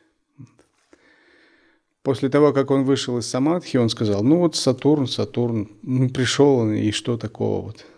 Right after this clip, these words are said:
И ничего, все так боги говорят, что он приносит какие-то проблемы. Никаких проблем мне не принёс».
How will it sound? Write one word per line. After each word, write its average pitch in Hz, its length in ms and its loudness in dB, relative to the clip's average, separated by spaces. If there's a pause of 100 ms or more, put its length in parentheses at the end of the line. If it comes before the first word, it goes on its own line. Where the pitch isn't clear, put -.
(340)
И 117 140 0
ничего, 113 400 0
все 110 200 -2
так 107 200 -2
боги 104 260 2
говорят, 104 460 0
что - 180 -8
он 95 80 -4
приносит 101 380 -4
какие-то - 400 -10
проблемы. 101 580 -4
Никаких 104 460 -8
проблем 113 380 2
мне 101 120 2
не 95 140 -2
принёс». 104 480 -4